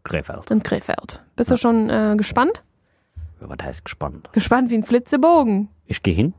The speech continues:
Speaker 1: auf jeden Fall.
Speaker 2: Ja.
Speaker 1: Guck ich mir mal an, wer da Prinzessin wird und Prinz. Hä?
Speaker 2: Ja. Wo wir, wo du wieder mitfahren
Speaker 1: Wo ich
Speaker 2: kannst.
Speaker 1: wieder mitfahren kann, ne?
Speaker 2: <laughs> Ja.
Speaker 1: Ja, ja.
Speaker 2: Ja.
Speaker 1: Ja.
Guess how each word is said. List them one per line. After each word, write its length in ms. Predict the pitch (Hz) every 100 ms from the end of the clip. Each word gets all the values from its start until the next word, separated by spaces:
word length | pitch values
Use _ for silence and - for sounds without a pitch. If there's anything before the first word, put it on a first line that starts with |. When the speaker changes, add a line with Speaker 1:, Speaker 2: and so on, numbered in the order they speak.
| -
Speaker 1:
auf 140 | -
jeden 120 | 135
Fall. 240 | 127 143 180 -
Speaker 2:
Ja. 160 | 349 233 - _ _ _ _ _ - - -
Speaker 1:
Guck 180 | - 101
ich 80 | -
mir 100 | 107
mal 120 | 95
an, 220 | 101 127 156
wer 100 | 151
da 140 | 107
Prinzessin 560 | - 117 127 113 104 95
wird 180 | 80
und 120 | 76 69
Prinz. 340 | 78 69 -
Hä? 140 | 98 135 -
Speaker 2:
Ja. 120 | - - - -
Wo 160 | 233
wir, 120 | 214 -
wo 140 | 240
du 100 | 254
wieder 140 | 220 233
mitfahren 360 | 262 - 208 208
Speaker 1:
Wo 160 | 233
ich 80 | -
Speaker 2:
kannst. 160 | 269 277
Speaker 1:
wieder 100 | 339
mitfahren 380 | 415 370 80 71
kann, 220 | - 67
ne? 200 | 73 - -
Speaker 2:
<laughs> 140 | 302
Ja. 120 | 269 170
Speaker 1:
Ja, 100 | - - - - 175
ja. 120 | 156 - - -
Speaker 2:
Ja. 120 | 381 - _ - - -
Speaker 1:
Ja. 360 | 180 277 143